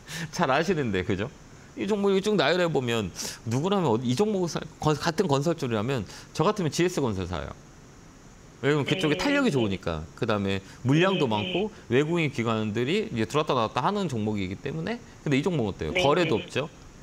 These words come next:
Speaker 1: 관심도
Speaker 2: 네.
Speaker 1: 없지? 그쵸?
Speaker 2: 예.
Speaker 1: 그렇기 때문에 이제 우리가 판단을 할 때는, 어, 이 같은 수혜주에 있으더라도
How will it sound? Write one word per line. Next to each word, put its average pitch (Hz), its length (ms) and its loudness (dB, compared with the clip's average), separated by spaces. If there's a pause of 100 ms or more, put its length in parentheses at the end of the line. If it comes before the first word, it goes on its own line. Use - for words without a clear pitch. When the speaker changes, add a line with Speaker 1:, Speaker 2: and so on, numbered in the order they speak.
(260)
Speaker 1:
관심도 165 420 0
Speaker 2:
네. 180 200 2
Speaker 1:
없지? 165 260 -2 (460)
그쵸? 104 280 -4 (120)
Speaker 2:
예. 180 220 0
Speaker 1:
그렇기 185 260 2
때문에 98 540 0
이제 87 260 -6 (360)
우리가 107 260 2
판단을 202 380 0
할 127 140 0
때는, 156 320 -2 (320)
어, 85 320 -4 (100)
이 90 560 -2
같은 151 260 -2
수혜주에 127 1040 0
있으더라도 120 1200 0